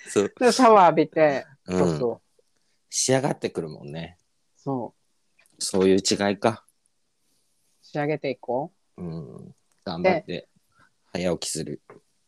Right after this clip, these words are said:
Speaker 2: <laughs> だって、なんだっけ、あやまつさんのさ、今日感想喋ろうと思ってたんだけど、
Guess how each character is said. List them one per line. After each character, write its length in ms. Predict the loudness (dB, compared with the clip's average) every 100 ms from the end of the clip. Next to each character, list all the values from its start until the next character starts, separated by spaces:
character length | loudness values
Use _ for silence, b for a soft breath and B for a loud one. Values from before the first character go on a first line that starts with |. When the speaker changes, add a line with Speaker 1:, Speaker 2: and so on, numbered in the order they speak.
| -8
Speaker 2:
<laughs> 1300 | -8 -8 -14 -14 -6 -6 -6 -20 _ _ -20 -20 _
だ 140 | 2 2
っ 80 | 2
て、 300 | 0 -2 -4 _ _ _ -4
な 100 | -2
ん 60 |
だ 80 | -2
っ 80 | -4
け、 240 | -10 -12 _
あ 100 | -4
や 100 | 0
ま 140 | 0 -2
つ 120 | -2
さ 140 | -2
ん 40 | 0
の 80 |
さ、 240 | -2 -4 -2
今 160 | 2 0
日 20 |
感 240 | 2 0
想 140 | 2 -2
喋 300 | -2 0 2
ろ 120 | 2
う 80 | 2
と 80 | 0
思 140 | -2
っ 20 |
て 80 | -4
た 80 | -8
ん 60 |
だ 80 | -6
け 120 | -6
ど、 300 | -4 -4 -4